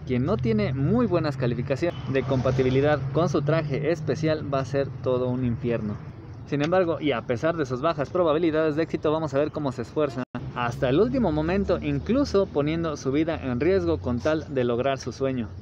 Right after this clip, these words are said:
Y ahí, mientras su entrada a la división de defensa parece alejarse y su sueño parece llegar a su fin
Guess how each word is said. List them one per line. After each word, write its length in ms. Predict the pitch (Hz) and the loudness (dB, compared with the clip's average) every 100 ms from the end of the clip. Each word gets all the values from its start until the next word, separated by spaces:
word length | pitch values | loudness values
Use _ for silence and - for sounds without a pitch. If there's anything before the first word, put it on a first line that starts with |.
| - - - - - - - - - - - - - - - - - - | -14 -14 -16 -14 -14 -16 -18 -18 -16 -16 -16 -16 -16 -16 -16 -18 -14 -4
Y 120 | 131 | 0
ahí, 340 | 120 131 123 - - | 2 0 -2 -8 -6
mientras 500 | 131 127 131 131 - - | -2 0 0 -2 -4 -6
su 100 | 131 | -4
entrada 440 | 131 156 180 165 | 0 0 2 0
a 240 | - 139 | -4 -4
la 100 | 127 | -2
división 380 | 113 117 110 147 | -2 -4 -4 -4
de 80 | 156 | -2
defensa 440 | 127 143 147 143 | -2 -2 -4 -4
parece 320 | 117 123 131 139 | -2 -2 0 -4
alejarse 520 | 110 - 139 - 104 - - - - - - | -4 -4 -4 -6 -14 -16 -20 -20 -18 -16 -6
y 100 | 131 | -4
su 140 | 117 | -4
sueño 340 | 113 220 277 208 | 2 2 4 2
parece 320 | 139 147 156 | 0 0 0
llegar 240 | 131 139 | 2 2
a 60 | 147 | 0
su 120 | 131 | -2
fin 300 | 117 185 214 | -2 2 0